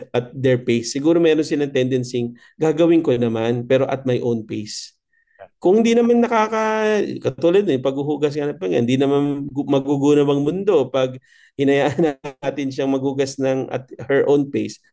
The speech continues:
O di, sige. Ayun. Pero ibang usapan pag hindi niya ginawa yung chores niya.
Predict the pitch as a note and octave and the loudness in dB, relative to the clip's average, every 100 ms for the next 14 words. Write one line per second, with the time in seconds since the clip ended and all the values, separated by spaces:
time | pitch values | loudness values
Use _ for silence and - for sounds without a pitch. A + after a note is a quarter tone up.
0 | - C#3 G3 G3 E3 B2 C#3 - _ _ | -10 0 0 0 -6 -4 -6 -10 _ _
1 | _ _ _ - A2+ A2 F3 G#3+ G#3 G#3 | _ _ _ -6 -4 0 2 2 2 2
2 | F3+ E3+ D3 B2+ C3+ D3+ C#3+ C3 C#3 C3+ | 2 2 -2 -4 -2 -2 -2 -2 -2 -2
3 | B2+ B2+ A#2 _ _ - - G#2 - A#2 | 0 -2 -4 _ _ -16 -10 -10 -10 -10
4 | G#2+ | -10